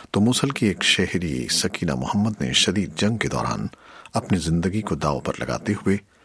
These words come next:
تنہا رہ جانے والے بچوں کو بچانے کے لیے جدوجہد جاری رکھی۔ اس بارے میں نیسان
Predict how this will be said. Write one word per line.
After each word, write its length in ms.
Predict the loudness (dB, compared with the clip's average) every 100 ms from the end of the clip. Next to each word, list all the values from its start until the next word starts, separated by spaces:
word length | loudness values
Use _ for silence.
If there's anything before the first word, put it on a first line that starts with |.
| _ -2
تنہا 440 | 0 0 -2 -2 0
رہ 200 | -2 -2
جانے 220 | -2 -2
والے 220 | -2 -2
بچوں 340 | -4 -4 -2 -2
کو 100 | -2
بچانے 400 | -4 -2 -2 -2
کے 120 | -2
لیے 220 | -2 -2 -4 -4
جدوجہد 560 | -2 -2 -4 -4 -4
جاری 220 | -4 -4
رکھی۔ 360 | -4 -6 -6 -8 -12 _ _ _ _ _ _ -20 -16 -16 -10 -2
اس 100 | 2
بارے 240 | 4 4
میں 240 | 4 2 2 0
نیسان 1040 | 2 4 4 2 0 0 -2 -2 -8 -8